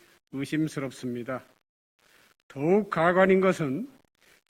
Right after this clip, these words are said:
윤 예비 후보의 캠프입니다. 윤 후보 캠프에서는 알아서 걸러듣지 않고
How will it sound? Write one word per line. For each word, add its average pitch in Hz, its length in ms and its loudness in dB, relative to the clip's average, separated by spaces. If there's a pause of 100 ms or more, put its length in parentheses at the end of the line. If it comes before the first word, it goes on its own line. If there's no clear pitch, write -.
윤 196 280 0
예비 196 440 2
후보의 180 600 0
캠프입니다. 165 840 -2 (1120)
윤 175 180 2
후보 240 200 4
캠프에서는 208 920 2 (560)
알아서 214 520 6
걸러듣지 214 680 4
않고 165 680 2